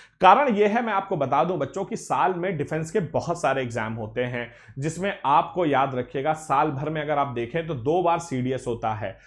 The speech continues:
दो बार एफकैट होता है, दो बार आईनेट होता है, एक बार टेरिटोरियल आर्मी है, एक बार सीएपीएफ़ है, एक बार, अ, आपका जो है आपको कई बार एसएसबी देनी पड़ सकती है।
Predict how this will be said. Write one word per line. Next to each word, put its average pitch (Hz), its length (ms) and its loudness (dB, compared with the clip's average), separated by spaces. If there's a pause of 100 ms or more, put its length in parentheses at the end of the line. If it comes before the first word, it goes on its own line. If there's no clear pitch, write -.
(180)
दो 180 220 4
बार 196 280 4
एफकैट 123 540 -2
होता 107 280 -4
है, 123 180 -2
दो 175 260 2
बार 208 180 4
आईनेट 131 500 -4
होता 123 320 -2
है, 160 220 -2
एक 185 280 0
बार 196 100 0
टेरिटोरियल 127 640 0
आर्मी 120 300 -2
है, 147 200 -6
एक 185 260 2
बार 180 120 2
सीएपीएफ़ 120 760 -4
है, 143 160 0 (320)
एक 185 240 4
बार, 202 160 4
अ, 151 440 2
आपका 139 320 -2
जो 135 180 -4
है 139 300 -2
आपको 147 240 0
कई 165 180 2
बार 170 180 4
एसएसबी 147 380 -2
देनी 131 220 -2
पड़ 120 160 -2
सकती 123 360 -4
है। 170 220 2